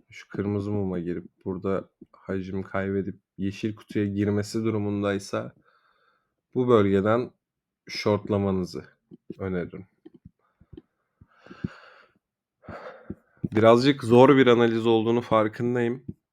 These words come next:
Ama ben burada hem önümüzdeki birkaç ay boyunca neler olabileceğine dair sizi uyarmak istiyorum.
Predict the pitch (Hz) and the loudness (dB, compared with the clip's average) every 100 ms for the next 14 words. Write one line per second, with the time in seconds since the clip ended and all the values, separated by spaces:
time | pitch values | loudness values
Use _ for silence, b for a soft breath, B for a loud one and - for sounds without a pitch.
0 | _ - 107 110 113 110 113 110 117 123 | _ -4 0 2 4 4 2 -2 -2 0
1 | 127 123 110 110 104 110 107 110 104 120 | 0 0 0 -2 -2 -4 -6 -10 -2 -2
2 | 123 117 107 104 104 101 101 98 110 110 | -2 -4 -2 -2 -2 -4 -4 -2 -2 0
3 | 98 95 95 92 98 101 101 98 101 - | -2 -2 -6 -4 -4 -4 -4 -4 -4 -8
4 | - 95 104 110 107 110 107 - - 104 | -10 -4 0 0 0 -4 -8 -14 -6 -4
5 | 104 101 | -4 -6